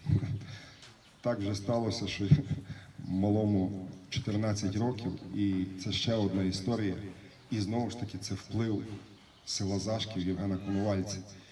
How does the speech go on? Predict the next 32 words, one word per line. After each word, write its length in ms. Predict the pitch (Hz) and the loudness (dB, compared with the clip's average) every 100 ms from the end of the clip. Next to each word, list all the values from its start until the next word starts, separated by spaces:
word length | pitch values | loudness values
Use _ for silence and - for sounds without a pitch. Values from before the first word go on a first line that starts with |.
| - - - - - - - _ _ _ _ _ _ - _ | -20 -20 -20 -20 -20 -20 -20 _ _ _ _ _ _ -20 _
І 100 | 120 | 4
я 120 | 131 | 4
думаю, 420 | 147 151 143 131 | 6 6 6 6
що 180 | 127 135 | 4 0
тільки 440 | 104 - 139 - 123 | 0 6 6 6 2
ми 100 | 113 | 2
переможемо 580 | 113 113 117 107 113 | 0 0 2 2 2
у 140 | 107 101 | 2 2
війні, 420 | 107 110 120 131 | 2 4 6 6
війна 260 | 104 95 95 | 6 2 2
закінчиться, 640 | 101 101 127 127 127 107 | -2 2 2 2 0 0
ми 100 | 98 | 2
відновимо 460 | 98 98 113 101 98 | 2 2 4 4 4
фестиваль, 560 | 104 98 98 101 131 127 | 2 2 0 2 2 2
і 20 | |
багато-багато 840 | - 98 113 135 117 107 113 117 107 | 0 2 2 2 0 0 0 0 -2
нашої 380 | 107 104 107 | -2 -2 0
молоді 420 | 107 120 127 104 101 | 0 2 2 2 0
буде 200 | 101 101 | 0 0
далі 340 | 104 123 113 | 2 2 0
зростати, 580 | 95 101 - 135 135 98 90 | 0 -2 -2 -2 -2 -4 -4
бо 60 | |
це 160 | 98 131 | -2 -2
фундамент, 680 | 104 123 113 139 151 113 98 | -2 -4 2 2 4 2 0
без 160 | 104 | 0
якого 340 | 107 107 127 117 | 2 4 4 4
неможлива 500 | 117 117 110 139 117 | 2 2 4 4 4
незалежна 520 | 110 110 120 101 113 | 0 0 0 0 -2
Україна. 460 | 98 117 110 85 104 - - - - - - - | -2 -2 -2 -2 -6 -12 -18 -20 -20 -20 -20 -8
Євген 340 | 98 98 123 123 | -4 0 0 0
Коновалець — 680 | 127 117 123 135 120 95 - | 0 2 4 4 2 0 -2
це 160 | 110 | -2